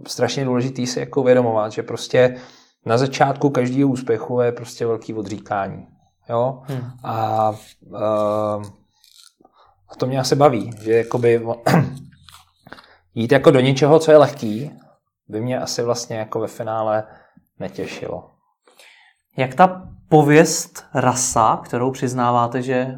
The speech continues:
Speaker 2: asi máte,
Speaker 1: Aha.
Speaker 2: tak jak to ovlivňuje to, zda k vám do firmy dneska chtějí ti lepší lidé, jak jste je nazval, jít nebo nejít?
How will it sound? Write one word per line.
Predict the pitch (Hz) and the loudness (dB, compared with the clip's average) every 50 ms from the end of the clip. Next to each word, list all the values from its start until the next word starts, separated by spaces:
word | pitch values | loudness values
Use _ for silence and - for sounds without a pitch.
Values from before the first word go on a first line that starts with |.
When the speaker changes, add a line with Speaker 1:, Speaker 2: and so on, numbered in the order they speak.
| - - | -14 -18
Speaker 2:
asi | - - - - 127 | -18 -14 -12 -8 -6
máte, | 120 113 107 107 - - 117 113 | -4 -4 -4 -6 -6 -8 -2 0
Speaker 1:
Aha. | 131 120 117 101 90 90 - - - - - _ | 2 4 4 4 2 0 -4 -10 -18 -20 -20 _
Speaker 2:
tak | - 139 127 127 - - | -4 -4 -4 -2 -2 0
jak | 127 127 123 127 | 0 0 0 0
to | - 180 - | 0 0 0
ovlivňuje | - 147 135 139 143 143 143 143 147 151 156 160 156 | 2 2 0 0 0 -2 -2 -2 -2 0 0 -2 -2
to, | 156 143 135 139 135 | 0 0 0 0 2
zda | 135 135 135 | 0 0 -2
k | 135 135 | -2 0
vám | 131 131 131 139 139 | 2 2 4 4 4
do | 139 139 135 | 2 -2 -4
firmy | 139 - 143 135 135 143 | -4 -6 -6 -6 -4 -6
dneska | 143 139 131 - - 147 | -6 -6 -6 -6 -6 -6
chtějí | 139 - - - - 131 127 131 127 - - - | -6 -6 -10 -8 -6 -4 -4 -4 -6 -10 -16 -10
ti | _ 143 143 143 139 139 | _ -4 -2 -2 -2 0
lepší | 135 135 135 135 - - - - 135 127 120 127 | 0 0 0 0 -4 -10 -10 -8 -6 -6 -6 -6
lidé, | 123 127 127 123 123 | -6 -4 -2 -2 -2
jak | 123 120 - | -2 -2 -4
jste | - 127 | -4 -4
je | 123 123 | -2 -2
nazval, | 123 120 123 127 123 127 127 | -2 -4 -2 -2 -2 -2 -2
jít | 127 127 127 - 131 | -4 -6 -10 -8 -8
nebo | 127 123 131 127 | -6 -6 -4 -6
nejít? | 123 120 123 127 - - - | -6 -6 -8 -10 -14 -16 -20